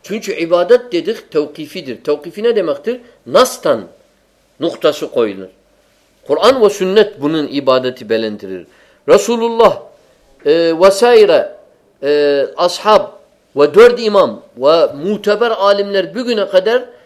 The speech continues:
Kadir gecesinden başka bir geceyi kutlamamışlar. Kutlamak da nedir? Kutlamak da nedir? Yani bu geceyi ibadetten ihya etmektir.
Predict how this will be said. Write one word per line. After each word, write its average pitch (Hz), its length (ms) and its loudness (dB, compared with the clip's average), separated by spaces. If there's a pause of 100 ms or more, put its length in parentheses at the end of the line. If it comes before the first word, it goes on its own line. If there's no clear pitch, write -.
(560)
Kadir 190 340 0
gecesinden 175 1000 -4
başka 185 400 2
bir 208 100 -6
geceyi 185 400 -2
kutlamamışlar. 110 720 -8 (1300)
Kutlamak 214 600 0
da 262 100 4
nedir? 285 300 -2 (720)
Kutlamak 175 520 -2
da 247 100 4
nedir? 277 320 0 (760)
Yani 131 260 0
bu 220 80 -4
geceyi 214 480 -2
ibadetten 143 800 0 (100)
ihya 127 320 0
etmektir. 131 560 -8